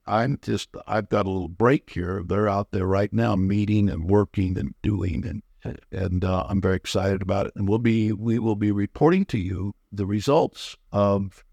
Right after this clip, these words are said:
uh, of this site visit. And, um, hopefully it will be a good result. Pray, saints, that it's a good result.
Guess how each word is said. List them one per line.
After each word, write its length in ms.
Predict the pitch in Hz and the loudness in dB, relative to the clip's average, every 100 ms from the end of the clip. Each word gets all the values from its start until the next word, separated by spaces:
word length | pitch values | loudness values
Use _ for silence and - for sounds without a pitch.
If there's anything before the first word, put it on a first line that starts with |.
| - _ - _ | -20 _ -20 _
uh, 480 | 110 98 95 95 95 85 _ _ | -2 2 2 2 0 -4 _ _
of 280 | - 101 82 | 0 0 2
this 400 | 104 92 - - _ _ | 2 2 -2 -12 _ _
site 300 | - 107 101 - | 2 2 2 -2
visit. 360 | 85 82 - _ _ _ _ _ _ - | -4 -2 -4 _ _ _ _ _ _ -6
And, 480 | 104 101 101 101 101 | -2 2 2 4 2
um, 500 | 98 95 98 95 95 | 2 2 0 -2 -8
hopefully 680 | - 131 - - 98 98 107 _ _ - | 0 0 0 -4 -2 -2 -6 _ _ 0
it 80 | |
will 160 | 113 110 | 0 2
be 140 | 113 | 0
a 60 | 113 | 0
good 220 | 101 123 | 0 -2
result. 500 | 110 117 139 135 - _ - | 0 -2 0 0 0 _ -2
Pray, 280 | 120 135 | 2 2
saints, 600 | 120 - 104 117 - - - _ - | 0 -2 -2 -2 -6 -20 -20 _ -10
that 160 | 95 | -6
it's 180 | 95 - | -6 -6
a 60 | 104 | -2
good 260 | 110 104 | 0 0
result. 480 | 107 104 123 110 98 | -2 0 2 2 0